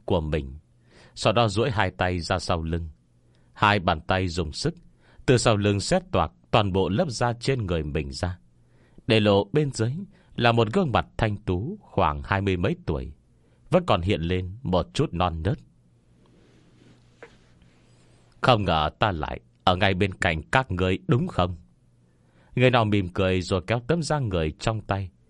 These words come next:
đi về phía nội đường. Sau khi bước vào trong, hắn tiện tay ném bùa. Hắn tiện tay ném bừa bộ da người lên giường.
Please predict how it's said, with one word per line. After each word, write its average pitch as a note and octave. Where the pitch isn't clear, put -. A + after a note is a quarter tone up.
đi C3+
về F#2
phía B2
nội G2
đường. D2
Sau -
khi A2+
bước C#3+
vào D#2+
trong, F#2
hắn C3
tiện G#2
tay F#2+
ném C#3
bùa. E2
Hắn A2+
tiện E2
tay F2+
ném D#3
bừa A2
bộ F#2+
da D#3+
người F2+
lên G2+
giường. C#2